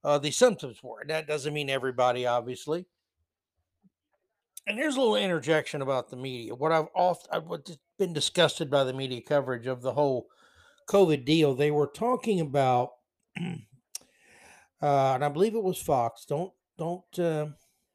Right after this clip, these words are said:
no, it was a local station, actually. And they were talking about the Pfizer vaccine, if you'd been, had your two shots,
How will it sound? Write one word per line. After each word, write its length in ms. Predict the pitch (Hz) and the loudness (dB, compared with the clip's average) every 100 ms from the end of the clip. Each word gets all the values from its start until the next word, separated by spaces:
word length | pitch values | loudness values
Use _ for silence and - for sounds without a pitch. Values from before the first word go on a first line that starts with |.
| _ _ _ - | _ _ _ -8
no, 280 | 160 156 151 | 0 2 4
it 60 | |
was 160 | 143 131 | 2 2
a 60 | |
local 340 | 151 147 - 143 | 4 2 2 -4
station, 380 | - 127 - 123 | -4 -6 -6 -6
actually. 420 | 123 - 127 113 _ _ _ _ _ _ _ _ _ 165 | -6 -6 -8 -10 _ _ _ _ _ _ _ _ _ -4
And 80 | |
they 60 | 170 | 0
were 120 | 175 | 2
talking 460 | - 208 220 208 190 | 2 2 2 0 0
about 380 | 165 160 151 - _ - - 165 | 6 8 8 6 _ -18 -16 -8
the 260 | 170 151 | -6 -6
Pfizer 520 | - 185 196 226 214 | -2 6 8 8 8
vaccine, 760 | 208 190 196 - 165 143 135 127 | 8 8 6 -2 -2 -2 -4 -6
if 180 | 135 - | -8 -8
you'd 200 | 156 131 | -10 0
been, 420 | 147 139 131 139 | 0 0 -4 -6
had 240 | 143 160 | -2 0
your 80 | 156 | 0
two 220 | - 196 | -2 -2
shots, 720 | 170 - 151 131 131 - - | -2 4 6 6 2 -6 -14